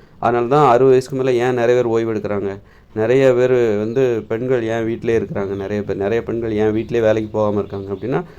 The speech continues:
இது உழைப்பதற்கு ஏற்ற உலகம் கிடையாது. இங்க சாப்பிட்ற உணவு எல்லாமே நம்மளை உழைக்க செய்ய மாட்டேங்குது, ஓய்வு எடுக்க தான் சொல்லுது, தூ-, தூங்க தான் சொல்லுது, சும்மா இருக்க தான் சொல்லுது.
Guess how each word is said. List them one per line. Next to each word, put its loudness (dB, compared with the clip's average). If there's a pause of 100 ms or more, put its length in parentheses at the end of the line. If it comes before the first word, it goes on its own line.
(240)
இது 2
உழைப்பதற்கு 2
ஏற்ற 0
உலகம் -2
கிடையாது. -2 (100)
இங்க 0
சாப்பிட்ற 0
உணவு 2
எல்லாமே 2
நம்மளை -2
உழைக்க 0
செய்ய -4
மாட்டேங்குது, -6 (420)
ஓய்வு 4
எடுக்க 2
தான் 2
சொல்லுது, -4 (300)
தூ-, 0
தூங்க 0
தான் 2
சொல்லுது, -4 (140)
சும்மா 0
இருக்க 2
தான் 0
சொல்லுது. -2